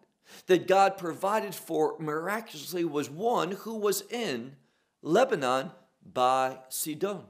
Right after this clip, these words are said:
And then secondly, he says as well, during the days of Elisha, that is Elisha, there were many lepers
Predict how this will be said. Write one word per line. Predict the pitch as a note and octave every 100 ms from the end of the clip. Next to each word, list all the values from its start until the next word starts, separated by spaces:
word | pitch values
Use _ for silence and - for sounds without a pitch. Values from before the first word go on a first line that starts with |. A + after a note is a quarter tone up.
| _ _ _ _ _ _ _ _ - - -
And | F#3+ E3+
then | D#3+ D#3
secondly, | - - D#3+ D#3+ F#3+ A#3+ A3+ -
he | _ C#3
says | C3+ - D3 C#3+
as | C3+ A#2
well, | A#2+ C#3+ G3 - -
during | C3+ F3 E3+
the | C#3+
days | C#3+ D3 E3+ F#3 F3+
of | B2+ C3 B2+ - - _
Elisha, | E3 D#3+ D#3 - - C#3+ F3 G#3+
that | C3+ B2+
is | C3 - -
Elisha, | B2+ C3 B2+ E3 - G#3+ A3+ _ _ _ _ _ _ _ _ _ _ _
there | A#2+ F#3+
were | F3+ D#3+
many | E3+ G#3 G#3+ G3+ -
lepers | D#3 G3+ G#3+ - C3 D3+ -